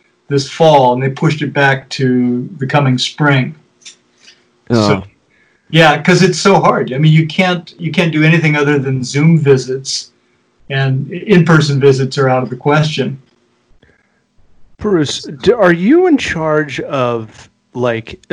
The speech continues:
Speaker 3: say the book comes out and there's a misprint? Because I, I've been reading, I, I'll be reading a book and there's a, a misprint, like an obvious misprint, like a
Speaker 1: Yeah.
Speaker 3: misspelling, or, you know, the,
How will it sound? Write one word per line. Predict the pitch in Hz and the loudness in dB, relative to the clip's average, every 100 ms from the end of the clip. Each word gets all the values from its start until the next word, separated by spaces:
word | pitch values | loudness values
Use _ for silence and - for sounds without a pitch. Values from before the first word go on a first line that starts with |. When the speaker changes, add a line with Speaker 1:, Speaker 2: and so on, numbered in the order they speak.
| 156 | -6
Speaker 3:
say | - 190 240 285 | 0 2 4 2
the | 190 139 | 0 -4
book | - 151 147 | 2 2 2
comes | - 127 110 | -2 -4 -2
out | 117 127 127 | -2 -2 -4
and | 135 | -6
there's | 123 120 | -4 -4
a | 113 | -4
misprint? | 113 113 - - 120 - | -6 -6 -8 -8 -10 -10
Because | 143 160 151 | -4 -2 0
I, | 208 175 185 | 2 2 2
I've | 175 185 | 0 2
been | 226 | 0
reading, | 156 160 143 139 131 - - - - | 0 -2 -2 -4 -6 -12 -20 -20 -6
I, | 175 | -4
I'll | 214 185 190 | 0 0 2
be | 202 175 | 0 -2
reading | 127 143 165 135 120 | -2 -2 0 0 -2
a | 131 | -6
book | 104 131 107 - - | 0 0 0 -8 -10
and | - 135 | -4 0
there's | 131 127 | 0 0
a, | 131 123 - _ _ _ _ _ _ - - | 0 -2 -6 _ _ _ _ _ _ -16 -6
a | 120 110 | -4 0
misprint, | 139 147 - - | 2 0 -2 -8
like | 101 101 | -8 -4
an | 127 | 2
obvious | 143 135 131 - | 2 2 -2 -4
misprint, | 123 - 127 123 | -10 -8 -10 -10
like | 127 | -8
a | 127 113 - | -6 -8 -10
Speaker 1:
Yeah. | 131 | -4
Speaker 3:
misspelling, | 135 139 - - 143 156 170 175 | -2 0 -2 0 2 4 2 0
or, | 151 139 131 | 0 2 0
you | 120 139 | 0 0
know, | 135 143 147 | 4 6 6
the, | 139 117 | 4 2